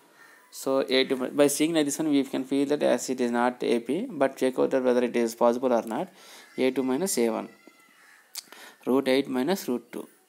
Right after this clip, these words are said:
root of four into two. Root of four into two in the sense it is root four into root two, amma. Root four, root four nothing but two. Two cannot be having square root, no? So let it be two root two. So what I'm trying to do is eight, I'm writing it as a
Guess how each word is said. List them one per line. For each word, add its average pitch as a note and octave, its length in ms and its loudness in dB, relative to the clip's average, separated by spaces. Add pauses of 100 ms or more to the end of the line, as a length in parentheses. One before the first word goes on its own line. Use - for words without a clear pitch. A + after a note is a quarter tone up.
(120)
root B2+ 220 -4
of D#3 220 0
four - 420 2
into B2 260 -2
two. - 240 -8 (600)
Root D#3 260 0
of F#3 160 4
four D3 200 2
into C#3+ 180 -4
two C#3 100 0
in B2 120 0
the A#2 60 -2
sense D3+ 260 -4
it C#3+ 120 -2
is B2+ 160 -4
root D3 240 0
four D3 300 0
into D3 260 -2
root C3 280 0
two, A#2 120 0
amma. G#2 280 -8 (600)
Root F3 320 0
four, B2+ 400 2 (140)
root D3+ 240 -2
four D#3+ 120 -2
nothing C#3+ 220 0
but F3+ 180 -4
two. A2+ 240 -2 (220)
Two E3 160 0
cannot D3+ 320 0
be D3+ 80 0
having C#3 260 0
square C3 260 -2
root, B2+ 180 -4
no? A3 100 -4
So C#3 140 2
let C3 160 -2
it A#2 120 -6
be F3+ 80 -2
two A#2 200 -2
root G#2+ 240 -6
two. - 180 -10 (440)
So C3+ 260 2
what C#3 180 2
I'm F3 160 -2
trying C#3 220 -2
to C#3 60 -10
do C#3 100 0
is C#3+ 320 0
eight, D3 280 -2
I'm C#3+ 160 -2
writing C3 300 0
it C3 120 -6
as A2+ 220 -2
a F3 320 -4